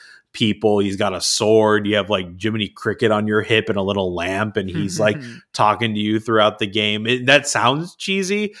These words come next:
Speaker 1: but it's all done in that dark, you know,
Speaker 2: Yeah, yeah.
Speaker 1: Bloodborne kind of world.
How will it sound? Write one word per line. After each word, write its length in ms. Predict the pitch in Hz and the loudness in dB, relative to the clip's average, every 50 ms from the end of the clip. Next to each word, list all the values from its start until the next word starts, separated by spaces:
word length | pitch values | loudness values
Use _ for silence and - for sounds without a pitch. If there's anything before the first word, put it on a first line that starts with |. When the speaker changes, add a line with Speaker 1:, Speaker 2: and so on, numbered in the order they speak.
| - - _ - | -20 -20 _ -4
Speaker 1:
but 220 | 123 120 123 120 | 2 4 4 6
it's 200 | 113 110 104 - | 4 2 0 0
all 340 | - 110 117 113 113 110 104 | 2 4 4 6 4 4 2
done 200 | 98 113 110 110 | 2 2 4 4
in 140 | 107 107 104 | 2 -2 -2
that 460 | 104 98 95 95 90 92 92 95 - | -2 -2 -4 -4 -10 -14 -20 -6 0
dark, 520 | - 107 101 104 101 101 101 95 - - - - - - _ - _ _ - - | 2 4 6 6 6 6 4 0 -2 -8 -18 -20 -20 -20 _ -20 _ _ -12 -6
you 140 | 113 107 101 | -2 -2 0
know, 240 | 95 87 87 90 87 - | 0 -2 -4 -6 -4 -2
Speaker 2:
Yeah, 220 | 107 98 104 98 104 | -2 2 2 2 2
yeah. 160 | 107 110 107 | 2 2 2
Speaker 1:
Bloodborne 320 | 104 101 101 95 101 104 | 2 2 2 2 0 -2
kind 260 | - - - 101 98 95 | -4 -4 -4 -2 -2 -2
of 100 | 92 90 | -4 -4
world. 560 | 87 85 92 90 98 113 117 123 135 131 | -4 -2 0 2 2 4 4 2 2 -2